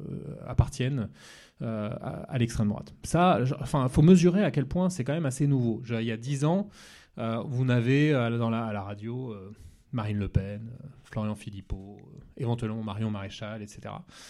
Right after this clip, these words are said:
Je parle même pas, il y a vingt ans, on avait une fois de temps en temps, c'était Jean-Marie Le Pen à la télé. Euh, bon. Pour le reste, on les voyait jamais. Bon,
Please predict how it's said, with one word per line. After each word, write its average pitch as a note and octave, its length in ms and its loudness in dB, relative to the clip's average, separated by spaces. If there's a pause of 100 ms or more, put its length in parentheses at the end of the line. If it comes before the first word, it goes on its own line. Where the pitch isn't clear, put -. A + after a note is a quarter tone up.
(320)
Je - 60 -2
parle G#2 140 2
même G#2+ 120 -4
pas, - 100 -6
il A#2+ 60 -4
y G#2+ 40 -2
a G2 60 -6
vingt A2+ 340 -2
ans, B2 100 6
on A2 180 4
avait G2 240 -4
une D#3+ 120 2
fois D#3+ 220 -4
de D3 60 -8
temps C3 240 -2
en B2 80 0
temps, C3 340 -4 (420)
c'était G2 600 -18
Jean-Marie G#2+ 340 -6
Le G2+ 80 -10
Pen A2 240 -10
à G2+ 60 -8
la G2 80 -12
télé. A#2+ 260 -14
Euh, A2 140 -10 (240)
bon. - 100 -16 (600)
Pour A#2 120 -4
le G#2+ 100 -4
reste, C3 280 -6
on A2 40 -2
les G#2 60 -2
voyait G#2+ 220 -4
jamais. G#2 240 -6 (420)
Bon, - 120 -10